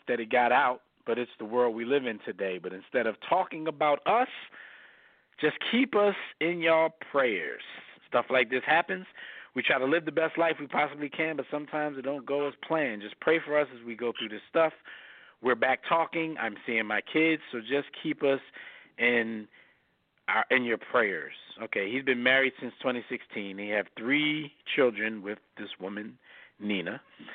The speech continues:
This is allegedly, and I have air quotes going right now, allegedly what happened. Um, one thing that isn't alleged, <laughs> uh, Nina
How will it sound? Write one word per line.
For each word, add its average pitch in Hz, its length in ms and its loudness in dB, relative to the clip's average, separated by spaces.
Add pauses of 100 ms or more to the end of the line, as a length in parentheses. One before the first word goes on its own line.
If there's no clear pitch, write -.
(460)
This 120 240 4
is 104 220 -4 (400)
allegedly, 104 800 -2 (260)
and 87 100 -16
I 90 80 -8
have 95 260 -2
air 101 180 0
quotes 92 360 -8
going 90 280 -8
right 80 220 -8
now, 87 280 -8
allegedly 107 800 0 (400)
what 107 160 2
happened. - 420 2 (520)
Um, 101 440 -4
one 208 240 0
thing 185 200 0
that 147 140 2
isn't 156 240 0
alleged, 101 420 -4 (120)
<laughs> - 720 -2
uh, 110 260 4
Nina 143 520 0